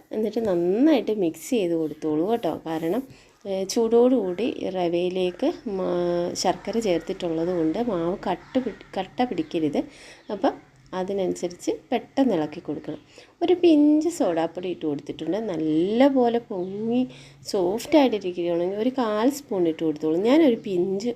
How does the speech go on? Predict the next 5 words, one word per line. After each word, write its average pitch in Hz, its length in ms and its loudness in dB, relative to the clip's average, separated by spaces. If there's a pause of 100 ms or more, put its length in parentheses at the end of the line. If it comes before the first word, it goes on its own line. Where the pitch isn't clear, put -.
സോഡാപ്പൊടിയേ 160 800 -2 (440)
ഇട്ട് 208 160 -10
കൊടുത്തോളൂ. 156 520 0 (540)
ആ, 185 120 -8 (320)
അത് 226 240 0